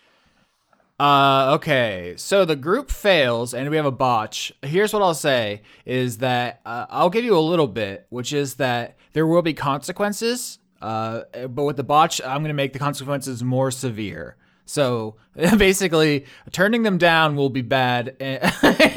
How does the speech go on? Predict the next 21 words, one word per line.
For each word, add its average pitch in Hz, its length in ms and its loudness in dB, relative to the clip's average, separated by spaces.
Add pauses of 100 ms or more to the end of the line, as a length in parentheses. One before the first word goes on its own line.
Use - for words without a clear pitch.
(300)
and 196 240 4
also 202 600 4 (240)
agreeing 175 380 4
will 151 120 4
be 139 140 2
bad. 117 340 2 (180)
Uh, 156 280 4
that 170 160 2
doesn't 175 220 0
seem 160 220 0
nice 131 280 0
and 131 120 -6
fair, 120 280 0
but 120 260 -4
also 156 380 2
there 139 240 2
are 139 80 0
good, 156 320 2
there 143 140 0
are 180 40 -2
good 254 220 2